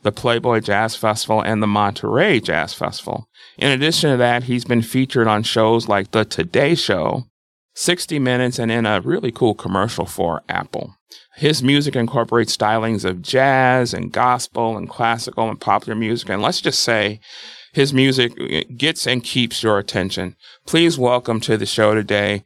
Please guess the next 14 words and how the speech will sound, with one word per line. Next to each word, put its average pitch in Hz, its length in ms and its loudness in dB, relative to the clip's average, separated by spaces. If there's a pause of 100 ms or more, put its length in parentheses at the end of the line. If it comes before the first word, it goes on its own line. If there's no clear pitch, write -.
(140)
piano 123 460 0
and 117 100 -2
keyboard 113 580 0
virtuoso, 104 760 0
Mister 101 380 0
Matthew 101 520 -2
Whitaker. 120 840 2 (140)
Matthew, 131 560 0
thank 123 320 -2
you 143 80 0
for 123 140 0
coming 135 320 0
on 147 260 2
today. 85 460 0